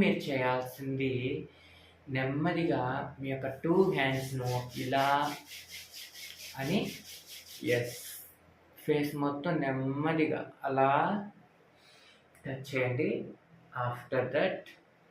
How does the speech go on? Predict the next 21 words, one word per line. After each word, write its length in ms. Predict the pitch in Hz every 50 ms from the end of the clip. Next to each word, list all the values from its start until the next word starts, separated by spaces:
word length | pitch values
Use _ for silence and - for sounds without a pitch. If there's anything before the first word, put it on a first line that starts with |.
| - - - - 113 110
ఎస్, 180 | 110 - - - - - 117
very 200 | 113 107 104 104 - -
good. 280 | 135 147 147 139 127 - - - 135
ఇలా 180 | 147 175 190 190 190 -
చేసినందువల్ల 680 | 156 147 - 151 151 147 135 135 131 131 123 120 117 117 117 135 - 214 - - - - - - - - - - - - - - - - - - - - - - - - - - - - - - - - - - - - - - - - - - - 143
అలా 200 | 135 139 147 147 156 147 - -
ఫ్రీ 160 | 147 131 135 139 139
అయిపోతా 340 | 131 - - 120 117 - 120 113
అన్నమాట. 280 | 113 110 110 101 104 117 - -
చాలా 320 | 135 135 139 151 151 156 - -
ఫ్రీగా 240 | 131 127 120 120 117 113
అనిపిస్తుంది 500 | 107 - - - - - 113 110 113 - 110 113
బాడీ. 240 | 113 113 - - - - - - - - - - 135
ఇలా 160 | 131 135 135 135 131 -
ట్యాప్ 240 | 131 123 117 - -
చేయండి. 260 | - 120 113 110 113 - 120 117
బాడీ 180 | 120 127 127 123 127
మొత్తంని 760 | 123 123 - - - 170 151 131 - 120 - 123 135 151 165 143 131 135 135 - - 143
ఇలా 140 | 131 135 131 131 127
ట్యాప్ 260 | 117 113 - - -
చేయండి. 380 | - 117 117 113 113 113 131